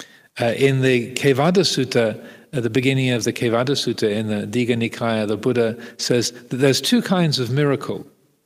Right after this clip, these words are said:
There's two kinds of abhinihan. There's the miracle of psychic power, like reading people's minds or flying through the air or, or, or looking into past lives. So that's one kind of miracle,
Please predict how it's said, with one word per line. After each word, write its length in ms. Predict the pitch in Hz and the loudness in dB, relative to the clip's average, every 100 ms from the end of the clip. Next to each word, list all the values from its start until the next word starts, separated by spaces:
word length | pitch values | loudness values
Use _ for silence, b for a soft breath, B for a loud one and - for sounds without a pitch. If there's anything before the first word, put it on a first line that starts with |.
| _ _ - | _ _ -4
There's 160 | 117 | -4
two 180 | - 165 | 0 0
kinds 280 | 160 143 117 | 2 0 0
of 80 | 113 | -2
abhinihan. 720 | 107 117 117 98 101 92 101 B B _ | 0 -2 -2 -4 -4 -6 -8 B B _
There's 220 | 127 - | -2 0
the 60 | 131 | 2
miracle 580 | 143 170 165 156 131 | 2 2 2 2 2
of 240 | 110 113 - | 2 -2 -2
psychic 580 | - - 147 - 127 - | -2 0 0 -2 -6 -4
power, 380 | 120 120 147 | 0 2 2
like 180 | 151 104 | 0 0
reading 280 | 120 117 120 | 0 0 -2
people's 300 | 120 113 101 | -4 -4 -2
minds 460 | 117 120 117 113 - | -2 0 0 -2 -4
or 160 | 80 B B | -8 B B
flying 300 | - 127 123 | -2 0 0
through 180 | 113 120 | 0 0
the 160 | 113 104 | 0 0
air 340 | 117 113 110 | 0 0 0
or, 160 | 101 98 B B B - | 0 -4 B B B -2
or, 300 | 117 107 107 - | 0 0 -4 -6
or 200 | 113 104 | -2 0
looking 420 | 104 107 117 - 123 | -2 -4 -4 -2 -2
into 180 | 113 | -2
past 400 | 107 120 113 - | -4 -2 -2 -2
lives. 480 | 113 107 104 104 - | -2 0 -2 -4 -8
So 140 | - 117 | -6 -4
that's 280 | 127 151 147 | -2 -2 0
one 140 | 143 | 0
kind 180 | 123 113 | 0 -2
of 80 | 110 | 0
miracle, 480 | 104 104 117 170 | -2 -2 -4 -6